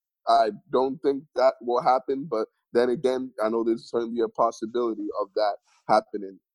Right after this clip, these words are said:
Uh, so, uh, but I wouldn't like to see that happen, losing the last two games and finishing six and ten, 'cause that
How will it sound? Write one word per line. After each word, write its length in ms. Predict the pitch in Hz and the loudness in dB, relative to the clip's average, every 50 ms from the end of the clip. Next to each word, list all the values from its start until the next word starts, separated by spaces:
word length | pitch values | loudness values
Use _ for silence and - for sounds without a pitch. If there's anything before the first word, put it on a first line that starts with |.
| _ _ | _ _
Uh, 200 | - 101 98 98 | -6 -6 -6 -6
so, 400 | - - - 113 104 101 95 - _ _ _ _ _ _ | -10 -4 -2 -2 -2 -2 -4 -10 _ _ _ _ _ _
uh, 180 | 98 98 95 95 90 - _ _ _ - 110 | 2 2 2 2 -2 -8 _ _ _ -2 2
but 180 | 120 110 104 | 2 2 4
I 100 | 104 110 | 4 4
wouldn't 280 | 113 113 120 120 117 117 | 4 4 2 0 0 2
like 200 | 117 117 - - | 0 0 0 -2
to 60 | 117 110 | -10 -10
see 220 | - - 147 139 135 | -8 -6 -6 -4 -4
that 180 | 117 113 107 107 | -2 -4 -4 -2
happen, 400 | - 107 113 - - 110 107 107 107 | -4 -6 -6 -6 -10 -12 -12 -8 -8
losing 240 | 120 160 - 117 110 | -10 -8 -6 -6 -4
the 100 | 104 104 | -2 2
last 280 | 110 107 110 - - - | 2 0 0 0 -6 -10
two 100 | 113 107 | -10 -4
games 320 | 113 110 107 107 104 104 | -4 -4 -4 -4 -6 -8
and 100 | 98 95 _ _ _ _ _ _ | -12 -12 _ _ _ _ _ _
finishing 460 | 117 110 110 110 - - 104 110 110 | -2 0 0 -2 -4 -4 -6 -6 -6
six 380 | - - - 113 110 - - - | -8 -2 -2 -2 -2 -2 -6 -8
and 140 | 98 98 - | -8 -8 -2
ten, 280 | - 120 113 107 95 - | 0 2 2 2 0 -2
'cause 240 | 107 92 98 95 - | -2 -2 -2 0 2
that 180 | 104 104 104 | 2 2 2